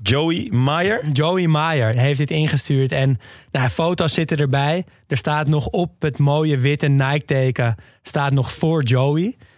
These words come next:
Speaker 1: Vet.
Speaker 2: Het is een beetje die paars fluoriserend gele variant. Eh, maar ik word wel blij van dit soort verhalen. Dus,
Speaker 1: Ja.
Speaker 2: eh, s-, blijf ze vooral insturen. Dit, eh, dit maakt voetbal zeker mooi.
Speaker 1: Heel vet.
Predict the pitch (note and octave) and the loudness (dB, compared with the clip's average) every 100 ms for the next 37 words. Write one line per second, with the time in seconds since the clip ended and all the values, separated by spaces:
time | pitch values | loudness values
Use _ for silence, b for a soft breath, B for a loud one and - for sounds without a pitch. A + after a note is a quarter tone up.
0 | B - D3+ D#3 D3+ C#3+ D3+ D3+ - _ | B -4 -2 0 2 0 2 0 -2 _
1 | D3+ D#3+ E3 - - - D#3 D3+ D3+ - | -2 0 -2 -4 -8 -2 0 2 0 0
2 | D3 D3+ - D3+ D3 C#3+ - C3+ C3 B2+ | 0 0 0 0 0 0 0 0 2 2
3 | G#3 - B B B B B D3 C#3 C#3 | -2 -6 B B B B B -2 0 2
4 | C#3 D3+ - F#3 A#3 B3 G#3+ E3+ D3+ A3+ | 0 0 -2 -2 0 -2 0 0 0 0
5 | A#3 F3 - C3 C#3+ B2 A#2+ A#2 A2+ C3 | 0 -2 -2 -2 0 2 2 2 2 0
6 | B2+ C#3+ C#3+ C#3 - D3 - - D3 D#3 | 2 2 0 0 -2 -6 -8 -12 -4 -2
7 | D#3+ G3 F3 - D#3 D3+ F3 G3+ - A#2 | 0 -2 -4 -2 0 0 0 0 0 2
8 | A#2 B2 C3 C#3 C3+ C3 B B B D#3 | 2 0 0 0 0 -2 B B B -2
9 | D#3+ E3 D#3+ - E3+ D#3 - D#3 D#3 C3+ | 0 0 -2 -2 0 0 0 -2 0 0
10 | C#3+ G#2 - - F#2+ F#2 - C#2+ | 2 0 -2 -2 0 0 -2 -6